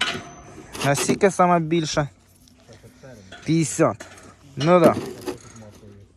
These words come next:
Тут, конечно, Мощаковський. Так, ну собираємо, коротше, до кучі, тоді вже щось цікавіше буде, треба показати.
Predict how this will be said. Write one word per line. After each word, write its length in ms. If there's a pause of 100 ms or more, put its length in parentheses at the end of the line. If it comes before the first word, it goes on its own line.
Тут, 200
конечно, 560 (960)
Мощаковський. 920 (2250)
Так, 220
ну 80
собираємо, 480
коротше, 380 (360)
до 160
кучі, 300
тоді 280
вже 200 (1000)
щось 180
цікавіше 560
буде, 260
треба 240
показати. 500